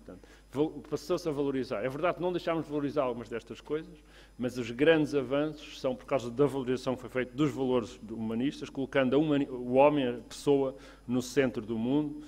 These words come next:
substituindo uma série de outras coisas que progressivamente e gradualmente têm vindo a cair.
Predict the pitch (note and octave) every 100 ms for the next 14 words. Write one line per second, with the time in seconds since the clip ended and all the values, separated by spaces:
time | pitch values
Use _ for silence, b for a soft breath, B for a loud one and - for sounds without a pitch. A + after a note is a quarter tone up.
0 | - - B2 B2+ A#2 C3 B2+ A#2+ - A#2
1 | A2+ - B2 A#2+ A#2 - - - - -
2 | D3 D3 D3 - E3+ D3+ - C#3+ C3+ B2+
3 | B2+ B2 A#2+ C#3 C3 C3 A#2+ B2 A#2 A2
4 | A2+ G2+ G#2+ F#2 - D2+